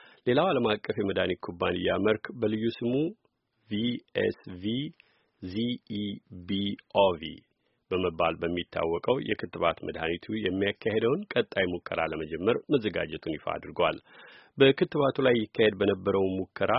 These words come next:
ክትባቱ ከተሰጣቸው ፈቃደኛ ሰዎች አንዳንዶች መካከለኛ የመገጣጠሚያ አካላት ህመም ተሰማን በማለታቸው ነበር ባለፈው ታህሳስ ወር መጀመሪያ የተቋረጠው። በሙከራ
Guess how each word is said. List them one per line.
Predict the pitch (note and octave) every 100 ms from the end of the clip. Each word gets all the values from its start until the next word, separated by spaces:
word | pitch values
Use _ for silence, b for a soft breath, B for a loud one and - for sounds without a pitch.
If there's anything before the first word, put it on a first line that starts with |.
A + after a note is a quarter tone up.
| E3+
ክትባቱ | - A#2 - B2 C3 - C#3+
ከተሰጣቸው | A#2 - G#2 - G2 - G2
ፈቃደኛ | G#2 G2 F#2 F#2 F2
ሰዎች | G2+ G2 G#2+ -
አንዳንዶች | A2 G#2+ A#2 A#2 C3+ - b b -
መካከለኛ | - F2+ - F#2+ F#2+
የመገጣጠሚያ | F#2 F#2 F2 F2+ F2 F2+ F#2 F2 F2
አካላት | F2+ - F2+ E2+ E2+
ህመም | - F2+ F2 -
ተሰማን | - F2 E2+ D#2+ F2 F2
በማለታቸው | E2+ D#2+ E2 F2 E2+ -
ነበር | E2 D#2 E2 -
ባለፈው | - G2+ B2 D3+
ታህሳስ | - F#2 F2+ -
ወር | A2 A#2+ B B B -
መጀመሪያ | A#2+ F#2+ E2+ D#2
የተቋረጠው። | D2+ - E2 D#2+ D#2+ F2 D#2 B B B B
በሙከራ | D3+ G3 D#3+